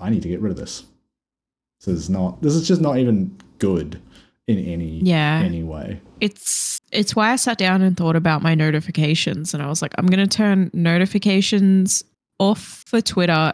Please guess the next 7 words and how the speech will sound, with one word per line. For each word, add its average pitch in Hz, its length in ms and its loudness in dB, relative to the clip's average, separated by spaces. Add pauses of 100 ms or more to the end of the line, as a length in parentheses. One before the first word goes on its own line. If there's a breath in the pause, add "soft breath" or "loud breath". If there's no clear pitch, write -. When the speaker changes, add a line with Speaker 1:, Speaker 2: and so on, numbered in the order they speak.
Speaker 2:
except - 560 -4
for," 160 540 2 (100)
and 165 180 4
then 165 460 4 (800)
set 180 240 0
it - 160 -4
to 196 580 4